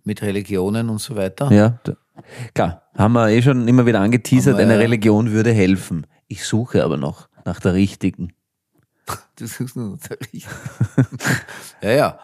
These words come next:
Speaker 1: heute habe ich ja wieder, das ist ja auch interessant, oder? Dass streng religiöse Familien jetzt nicht dazu beitragen, sondern
Speaker 2: Mhm.
Speaker 1: eher das Gegenteil der
Speaker 2: Mhm.
Speaker 1: Fall ist. Ja. Es würde mich jetzt interessieren, ob's da auch Studien dazu gibt.
Speaker 2: Bestimmt.
Speaker 1: Also,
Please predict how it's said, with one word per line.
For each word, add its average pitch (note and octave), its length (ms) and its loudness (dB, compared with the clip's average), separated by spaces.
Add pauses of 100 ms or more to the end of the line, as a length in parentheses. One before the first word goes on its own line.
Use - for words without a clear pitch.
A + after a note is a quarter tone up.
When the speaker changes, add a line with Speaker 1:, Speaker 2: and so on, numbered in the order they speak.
Speaker 1:
heute F#2 220 -2
habe C3 100 0
ich C3 60 0
ja B2 80 -2
wieder, B2 540 -2 (400)
das - 220 -16
ist G2 220 -6
ja G#2 80 2
auch G2 140 2
interessant, A#2 640 -4
oder? A#2 260 -2 (380)
Dass - 260 -8
streng G2 320 -8
religiöse A2 560 -4
Familien A#2+ 500 -4
jetzt A#2+ 300 -6
nicht C3+ 560 0
dazu B2+ 240 -8
beitragen, A#2+ 480 -2
sondern F2+ 280 2
Speaker 2:
Mhm. G2+ 100 -4
Speaker 1:
eher A2 200 -4
das A2+ 220 -10
Gegenteil G2 560 -10
der G2 140 -4
Speaker 2:
Mhm. F2+ 80 -4
Speaker 1:
Fall C#2+ 260 -10
ist. - 240 -16
Ja. F2+ 180 -12 (300)
Es - 80 -18
würde F2+ 120 -8
mich G2 120 -2
jetzt F#2+ 160 -4
interessieren, G2+ 460 -8
ob's G2 160 -10
da E2+ 100 -6
auch G2+ 180 -4
Studien D#2+ 380 -10
dazu - 300 -14
gibt. - 460 -16
Speaker 2:
Bestimmt. E2+ 380 -4
Speaker 1:
Also, D#2+ 220 -12